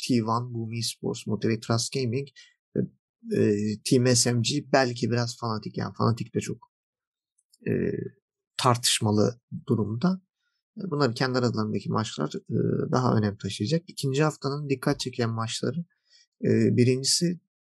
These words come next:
e, Fnatic T N C gibi gözüküyor ama orada tabii, e, T N C'nin zayıflığı o maçın önemini biraz daha düşürüyor. Ben burada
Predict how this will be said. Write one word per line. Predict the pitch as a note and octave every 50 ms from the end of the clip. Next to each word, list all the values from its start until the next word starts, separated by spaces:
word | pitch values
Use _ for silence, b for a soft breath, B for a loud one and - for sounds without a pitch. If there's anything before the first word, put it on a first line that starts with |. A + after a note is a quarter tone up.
| _ - -
e, | A3+ G#3+ - - - A#2+
Fnatic | - - B2 A#2 B2 A#2+ C3 - _
T | - D3 C3+ C3+
N | C#3
C | - - - - -
gibi | - - - C3 B2 A#2+
gözüküyor | B2 B2+ B2 B2 - - - G3+ F#3+
ama | F#3 E3+ E3+ F3 -
orada | - - D3+ D3 C3 C3 C#3 B2
tabii, | - C3 C3 C3 C3+ C#3 D#3 G#3+ - _ _ _ _ _ _ _ _ _ -
e, | E3+ C#3
T | - - D3+ C3+ A#2+
N | A#2
C'nin | A#2+ - C3 B2
zayıflığı | A#2+ A#2 B2 A#2+ B2 A#2+ A#2+ - A#2+ C3+ C#3 C#3
o | C#3 C3 B2
maçın | A#2+ B2 A#2+ A#2+ - D3+ C#3
önemini | A#2+ A2 A2 A2 A2 A2 A2 D#3
biraz | D#3 A2+ A2 A2 - -
daha | A2 G#2
düşürüyor. | G2+ G#2+ - - - - E3+ F#3+
Ben | F#3 E3+ C#3+ B2+ B2
burada | B2 B2 A#2 C3 D3 C#3+